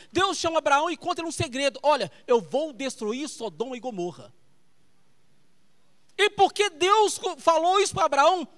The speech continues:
Para Abraão entrar em intercessão por Sodoma e Gomorra. Deus conta segredo.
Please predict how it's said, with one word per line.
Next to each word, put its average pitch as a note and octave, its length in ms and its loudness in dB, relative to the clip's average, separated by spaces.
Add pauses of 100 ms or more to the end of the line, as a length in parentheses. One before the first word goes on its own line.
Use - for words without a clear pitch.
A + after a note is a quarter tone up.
Para C#4+ 260 2
Abraão D4 520 0
entrar C#4+ 480 -2
em C#4+ 240 -8 (160)
intercessão D#4 960 -4 (180)
por D4+ 140 -4
Sodoma A3+ 380 -8
e A3 40 -12
Gomorra. F#3+ 480 -10 (200)
Deus F4+ 260 -6
conta F4+ 280 -8
segredo. D3+ 600 -8